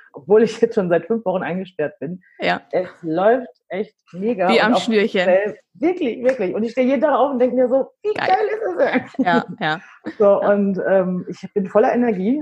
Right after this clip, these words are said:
Speaker 1: wirklich. Und komisch, aber nee, ich, ich frag gar nicht, warum. Ist egal, warum, es ist geil.
Speaker 2: Ja, ja.
Speaker 1: So.
Speaker 2: Ich, ich find's auch, also ich hab deinen Beitrag gelesen, als du das geschrieben hattest,
Speaker 1: Ja.
Speaker 2: und hab gedacht, genau so, ne, bei mir auch, ey. Ich bin so, so motiviert einfach und so, so, ich hab einfach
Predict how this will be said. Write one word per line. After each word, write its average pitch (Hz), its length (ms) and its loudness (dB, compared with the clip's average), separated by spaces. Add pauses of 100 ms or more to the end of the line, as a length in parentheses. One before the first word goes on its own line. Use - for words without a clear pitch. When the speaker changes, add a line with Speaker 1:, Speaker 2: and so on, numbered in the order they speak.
(120)
Speaker 1:
wirklich. 240 320 -2 (180)
Und 180 300 -8 (300)
komisch, 170 340 -2
aber - 260 0
nee, 165 280 -4 (160)
ich, - 220 -14 (100)
ich - 140 -12
frag 190 180 0
gar 196 80 4
nicht, 180 140 -2
warum. 156 260 2
Ist 147 100 -10
egal, 165 280 2
warum, 156 260 0
es - 140 -10
ist - 180 -12
geil. 180 320 0 (220)
Speaker 2:
Ja, 180 80 -2
ja. - 100 -4
Speaker 1:
So. - 80 -8 (160)
Speaker 2:
Ich, - 260 0
ich 254 120 0
find's 240 180 2
auch, 277 380 2 (120)
also 220 220 0
ich 226 60 0
hab 277 100 0
deinen 220 120 0
Beitrag 240 300 0
gelesen, 208 280 -2
als 202 160 0
du 226 40 0
das 202 160 -4
geschrieben 247 400 -6
hattest, 196 220 -4
Speaker 1:
Ja. 175 80 -2
Speaker 2:
und 190 80 -2
hab 202 100 -8
gedacht, 220 240 -2
genau 277 540 2
so, 294 260 -2
ne, 214 200 -2
bei 226 100 0
mir 247 240 -2
auch, 254 180 0
ey. 196 220 -2 (220)
Ich 233 160 -2
bin 240 180 0
so, 254 240 2
so 285 320 0
motiviert 254 800 0
einfach 208 400 -4
und 226 240 -4
so, 214 380 -4 (500)
so, 214 140 -4
ich - 120 -6
hab 226 120 -2
einfach 214 180 -4